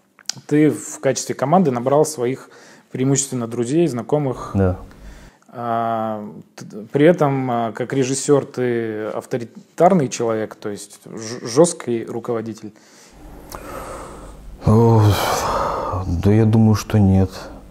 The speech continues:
Speaker 2: Да нет, наверно. Ну, то есть, как бы, <laughs> за-, «Забытые солнцем» фильм снимался коллегиально, то есть я же многих вещей не знал.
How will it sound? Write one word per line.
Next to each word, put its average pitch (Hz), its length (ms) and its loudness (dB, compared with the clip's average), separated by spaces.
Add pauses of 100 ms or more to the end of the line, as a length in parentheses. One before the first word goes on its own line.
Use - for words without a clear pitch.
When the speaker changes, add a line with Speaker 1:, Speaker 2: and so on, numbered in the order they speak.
(220)
Speaker 2:
Да 110 160 2
нет, 214 220 2
наверно. 73 340 0 (280)
Ну, 156 80 0
то 156 80 4
есть, 127 240 0
как 123 180 2
бы, 117 100 4
<laughs> - 0 -
за-, 113 240 2
«Забытые 127 460 4
солнцем» 123 480 0
фильм 117 220 2
снимался 110 560 2
коллегиально, 107 760 2
то 92 80 0
есть 90 240 -2
я 104 140 4
же 95 100 0
многих 98 280 2
вещей 101 240 0
не 98 100 4
знал. 120 380 0